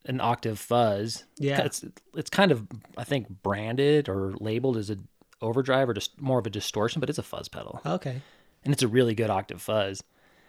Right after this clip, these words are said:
Speaker 1: And I've always wanted one. I found one in good condition for, like, twenty-five bucks at Gravity Music Gear.
Speaker 2: Oh, sweet.
Speaker 1: Yeah, so I was like, "Oh, I'll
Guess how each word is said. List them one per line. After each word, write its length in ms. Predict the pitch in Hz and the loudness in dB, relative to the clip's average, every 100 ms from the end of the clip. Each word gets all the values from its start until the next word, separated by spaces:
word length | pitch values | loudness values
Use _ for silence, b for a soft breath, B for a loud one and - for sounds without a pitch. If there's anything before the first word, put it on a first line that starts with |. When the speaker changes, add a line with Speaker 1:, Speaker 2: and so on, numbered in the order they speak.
| b b b | b b b
Speaker 1:
And 80 | 139 | 0
I've 80 | 131 | 4
always 220 | 131 139 | 6 4
wanted 260 | 120 123 117 | 4 2 2
one. 220 | 117 113 | 2 2
I 60 | 104 | 2
found 220 | 131 131 | 2 4
one 100 | 123 | 2
in 60 | 117 | 0
good 160 | 110 | -2
condition 320 | - 113 110 - | -2 -2 -2 -2
for, 80 | |
like, 120 | 107 - | -2 0
twenty-five 440 | 117 117 110 104 | 0 2 0 0
bucks 260 | 101 113 110 | -2 -2 -4
at 160 | 110 | -6
Gravity 380 | - 101 101 110 | -2 -2 -2 -4
Music 300 | 104 101 120 | -6 -6 -6
Gear. 260 | 123 131 - | -4 -6 -6
Speaker 2:
Oh, 100 | 208 | -6
sweet. 340 | - - 254 165 | -6 -6 0 2
Speaker 1:
Yeah, 200 | 113 - | 2 0
so 280 | - 120 | 0 0
I 40 | 95 | 0
was 100 | 95 | -6
like, 180 | - 104 | -10 -8
"Oh, 40 | |
I'll 200 | 104 85 | -10 -12